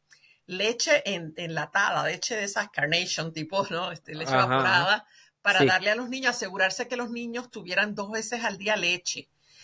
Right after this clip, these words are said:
Speaker 1: Eh, les daban eso y a veces les daban unas galletitas. Pero curiosamente, ¿por qué había problema con la leche? Porque la leche fresca se le daba exclusivamente a los soldados que estaban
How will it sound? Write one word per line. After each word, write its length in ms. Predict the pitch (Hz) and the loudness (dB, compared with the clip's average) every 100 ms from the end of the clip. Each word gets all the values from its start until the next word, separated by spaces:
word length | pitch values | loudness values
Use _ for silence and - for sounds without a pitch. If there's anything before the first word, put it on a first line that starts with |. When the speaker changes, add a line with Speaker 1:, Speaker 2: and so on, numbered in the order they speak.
| - - | -20 -14
Speaker 1:
Eh, 160 | - 165 | -4 -2
les 160 | 156 156 | -2 -2
daban 300 | 160 196 202 | 0 0 0
eso 200 | 226 233 | -2 0
y 40 | |
a 40 | |
veces 220 | 185 180 233 | 0 0 0
les 100 | 208 | 2
daban 260 | 180 202 | 2 0
unas 180 | 185 190 | 0 0
galletitas. 840 | 196 180 160 - 175 156 147 - - - - _ _ | 2 0 0 -4 -8 -6 -6 -6 -16 -20 -20 _ _
Pero 240 | 196 190 | 2 2
curiosamente, 800 | - 175 196 214 262 247 285 208 | 0 0 0 2 2 0 -2 -6
¿por 340 | 156 208 202 - | -6 -4 -6 -4
qué 160 | 226 | 4
había 280 | 240 269 277 | 4 4 0
problema 340 | 269 254 254 262 | -2 -2 0 0
con 180 | 254 247 | 0 0
la 100 | 240 | -2
leche? 400 | 302 339 - - | -4 -4 -6 -6
Porque 400 | 185 185 - 170 | -6 -6 -6 -4
la 140 | 160 | -2
leche 340 | 170 202 277 277 | -2 -4 -4 -4
fresca 680 | - 294 320 - 202 311 - | 0 0 0 -4 -2 -2 -4
se 140 | - | -12
le 100 | 175 | -4
daba 320 | 170 202 - - | -2 0 0 0
exclusivamente 1160 | 220 220 - 208 190 - 233 254 247 294 294 | 0 -2 -4 -6 -6 -6 -2 0 0 -2 -2
a 40 | 185 | -2
los 180 | 170 | -2
soldados 520 | - 160 160 220 220 156 | -8 -6 0 0 0 -6
que 80 | 170 | -14
estaban 480 | - 185 190 165 | 0 2 2 -4